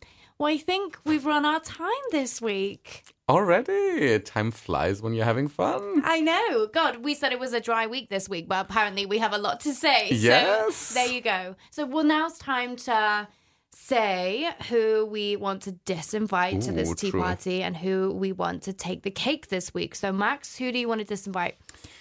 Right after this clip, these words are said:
Speaker 2: Well, I'm gonna uninvite, um, you know, we haven't fully talked about this, but, like, going back to the Emmys, The Masked Singer, 'cause
Speaker 1: Oh,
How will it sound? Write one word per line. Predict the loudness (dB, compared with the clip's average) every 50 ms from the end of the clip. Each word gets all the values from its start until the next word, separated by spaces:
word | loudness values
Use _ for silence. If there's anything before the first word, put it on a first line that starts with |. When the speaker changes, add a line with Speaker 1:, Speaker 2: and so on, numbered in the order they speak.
| -20 -20 -20 _ _ _ -8
Speaker 2:
Well, | -4 2 4 6 6 6 6 6 6 4 4 4 4 2 2 0 0 0
I'm | 0 0 2 2 2 0 0 -2
gonna | -2 0 2 2 4 2 2 2 0 0 -2 _ _ _ 0
uninvite, | 2 2 2 2 0 -2 -2 -2 0 0 2 2 0 0 -2 -2 2 4 4 6 6 6 4 4 2 0 0 -2 -4 _ -6 -4 -4 -4 -4 -2 0
um, | 2 2 2 2 2 2 0 0 0 0 -2 -4 -8 _ -18 -18 -18 _ _ _ _ _ _
you | 0 4 4
know, | 4 4
we | 4 2 2
haven't | 2 4 4 2 2
fully | 2 0 0 0 0 0
talked | 0 0 0 0 0 2
about | 2 4 4
this, | 2 2 0
but, | 0 2 2
like, | 2 2 0 0 0
going | 2 2 4 4
back | 2 0
to | 0 0
the | -2 0 0
Emmys, | 0 2 2 2 2 2 0 -2 _ -20 -20 _ _ _
The | 2 4
Masked | 4 6 6 4 4 2 0 -4 -4
Singer, | -4 -4 -2 0 2 2 2 2 0 0 -2 -6 -10 _ _ _
'cause | 4 6 6 6 6 6 4 2
Speaker 1:
Oh, | 0 -2